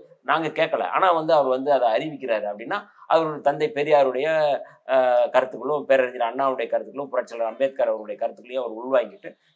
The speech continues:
இதை செயல்படுறாரு அப்படிங்கிறத நம்ம அரசியலமைப்பு சட்டப்படி என்ன செய்யணுமோ அதை செஞ்சாலே இங்க வந்து ஒரு, ம், பாதிக்கு மேல வந்து பிரச்சனைகள் போயிடும். நீங்க வந்து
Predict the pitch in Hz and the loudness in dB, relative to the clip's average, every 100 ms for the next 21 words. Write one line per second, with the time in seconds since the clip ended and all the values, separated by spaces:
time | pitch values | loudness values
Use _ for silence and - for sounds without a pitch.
0 | 123 123 - 139 131 110 110 104 104 104 | -6 -4 0 0 0 0 0 0 -4 -4
1 | 110 123 117 117 131 110 - _ _ - | -6 -6 -4 0 0 -2 -10 _ _ 0
2 | 107 151 202 190 170 156 131 - - 135 | 4 4 4 4 2 2 4 6 4 2
3 | 151 214 - _ _ _ _ _ 131 139 | -2 -4 -8 _ _ _ _ _ 4 8
4 | 196 196 160 156 135 156 202 113 139 160 | 10 8 6 0 2 2 2 4 4 2
5 | 160 170 170 180 151 139 143 147 135 127 | 4 8 8 8 4 0 2 -2 -4 -10
6 | 123 113 113 104 101 127 139 139 135 151 | -20 -14 -8 -8 -2 2 2 2 0 2
7 | 143 135 139 123 131 143 135 117 110 98 | 4 2 -2 -6 -6 -2 -2 -4 -8 -12
8 | 95 92 92 95 - 127 107 - _ _ | -14 -20 -20 -16 -6 -4 -4 -10 _ _
9 | - 160 160 160 185 | -10 -6 -2 -2 0